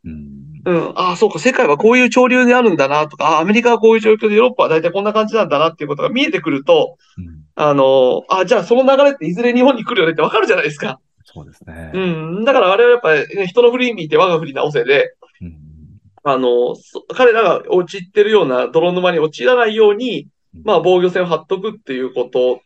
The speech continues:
Speaker 2: と、
Speaker 1: うん。
Speaker 2: あと、次はやっぱり、なんだかんだ言っても立ち向かわないといけないんで、大きな流れと。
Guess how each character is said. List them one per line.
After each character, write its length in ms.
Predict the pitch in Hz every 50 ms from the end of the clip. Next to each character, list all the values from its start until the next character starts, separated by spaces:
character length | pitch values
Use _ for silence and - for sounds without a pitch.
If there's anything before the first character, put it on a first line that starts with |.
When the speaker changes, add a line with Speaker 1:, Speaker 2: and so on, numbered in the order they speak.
| _ -
Speaker 2:
と、 340 | 180 175 156 120 - - _ _ _ _ -
Speaker 1:
う 40 | 85
ん。 180 | 78 76 73 71
Speaker 2:
あ 100 | - -
と、 600 | - - 190 165 147 135 127 123 - - - - - _ _ _ _ _
次 240 | _ - 175 180 233
は 100 | 220 175
や 80 | 147 147
っ 100 | 143 -
ぱ 100 | 160 151
り、 300 | 143 120 - - _ _ _ _ _ _ _ _ -
な 240 | 196 202 233 262
ん 60 | 262 254
だ 100 | 269 269
か 100 | 285 269
ん 40 |
だ 80 | 214 180
言 0 |
っ 20 |
て 40 | - 120
も 40 | -
立 240 | 147 160 - - 254
ち 20 |
向 100 | 254 277
か 100 | 262 294
わ 60 | 285 285
な 80 | 285
い 80 | 240 180
と 60 | 143
い 60 | 135
け 80 | 139 143
な 80 | 131
い 80 | 127 127
ん 20 |
で、 80 | 127 151
大 100 | 160 151
き 100 | 143 131
な 120 | 127 123
流 140 | 123 139 135 139 139
れ 100 | 139 139
と。 200 | - - 117 -